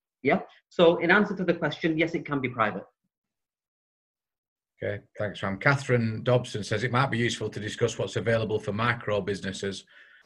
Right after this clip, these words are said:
Speaker 2: not having expensive, interconnected and collaborative platforms." Is, but then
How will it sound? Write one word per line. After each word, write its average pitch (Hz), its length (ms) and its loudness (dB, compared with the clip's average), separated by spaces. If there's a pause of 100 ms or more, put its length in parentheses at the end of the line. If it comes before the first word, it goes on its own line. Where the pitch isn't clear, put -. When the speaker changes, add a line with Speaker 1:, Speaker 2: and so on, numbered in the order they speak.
(120)
Speaker 2:
not 110 180 0
having 110 220 0
expensive, 110 720 -2
interconnected 110 920 0 (100)
and 101 140 -6
collaborative 104 600 0
platforms." 104 640 -2
Is, 117 220 -4
but 117 200 -4
then 117 340 6